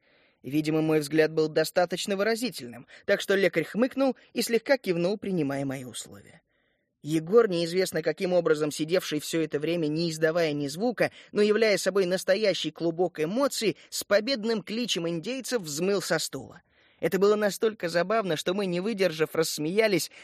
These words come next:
разрушив торжественность момента. Так, всё ещё улыбаясь, мы спустились в гостиную, где к ужину ждали только нас. Когда все увидели хорошее настроение и улыбки,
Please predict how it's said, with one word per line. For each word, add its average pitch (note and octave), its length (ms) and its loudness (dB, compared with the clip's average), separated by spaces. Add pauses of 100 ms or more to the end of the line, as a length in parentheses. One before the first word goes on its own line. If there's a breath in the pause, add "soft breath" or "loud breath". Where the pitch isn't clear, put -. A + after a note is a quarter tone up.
разрушив A3 540 0
торжественность C3+ 640 -4
момента. - 480 -18 (1080)
Так, D4 260 4
всё A3+ 240 0
ещё F3 240 0
улыбаясь, G#3 640 0 (220 loud breath)
мы D#4 180 2
спустились E3 540 -2
в C#3 40 -14
гостиную, B3+ 600 -2
где D#3 240 -2
к - 100 -16
ужину C4+ 380 0
ждали F#3 340 2
только D3 400 -2
нас. - 340 -14 (440 soft breath)
Когда E3 320 2
все E3 200 0
увидели D#3+ 340 2
хорошее D3+ 480 4
настроение D3+ 600 2
и D3 100 -2
улыбки, G#3+ 480 0